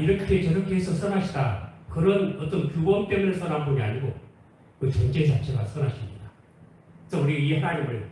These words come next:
최고 선이라고 부릅니다. 여러분, 하나님의 영광을 그러기 때문에 이런 하나님의 영광을 받으시는 것이 정의입니다. 여러분, 정의 중요한 말입니다. 정의가 없다면 평화가 없고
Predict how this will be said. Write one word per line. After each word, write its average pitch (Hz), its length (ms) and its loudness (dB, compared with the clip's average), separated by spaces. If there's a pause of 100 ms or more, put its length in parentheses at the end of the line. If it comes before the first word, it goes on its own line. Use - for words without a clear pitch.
(140)
최고 254 500 -2
선이라고 151 380 -4
부릅니다. - 320 -8 (1600)
여러분, 156 240 2
하나님의 220 440 6
영광을 160 440 2
그러기 156 260 0
때문에 131 220 0
이런 160 300 0
하나님의 190 420 2
영광을 156 400 2
받으시는 143 460 0
것이 120 360 -4 (120)
정의입니다. 185 640 2 (1040)
여러분, 120 240 0
정의 160 440 2 (160)
중요한 165 240 4
말입니다. 120 720 -2 (360)
정의가 160 420 2
없다면 123 300 0
평화가 170 420 -2
없고 - 340 -6